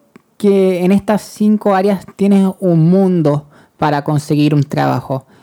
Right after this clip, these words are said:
Es cosa de intentarlo y seguir intentándolo para así conseguirlo. Obviamente es complejo, pero no imposible.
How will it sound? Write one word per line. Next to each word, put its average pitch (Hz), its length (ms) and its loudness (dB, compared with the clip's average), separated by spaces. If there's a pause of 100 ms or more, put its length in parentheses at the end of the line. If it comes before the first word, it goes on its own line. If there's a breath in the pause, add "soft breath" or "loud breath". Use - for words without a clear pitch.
(140 soft breath)
Es 190 140 0
cosa 240 540 0
de 190 240 0
intentarlo 196 920 0
y 156 140 -2
seguir 165 540 -2
intentándolo 143 880 -2 (520 soft breath)
para 135 200 -4
así 156 200 -4
conseguirlo. 127 680 -2 (240 soft breath)
Obviamente 170 600 0
es 151 120 0
complejo, 147 760 -2
pero 147 300 0
no 151 100 0
imposible. 143 640 -2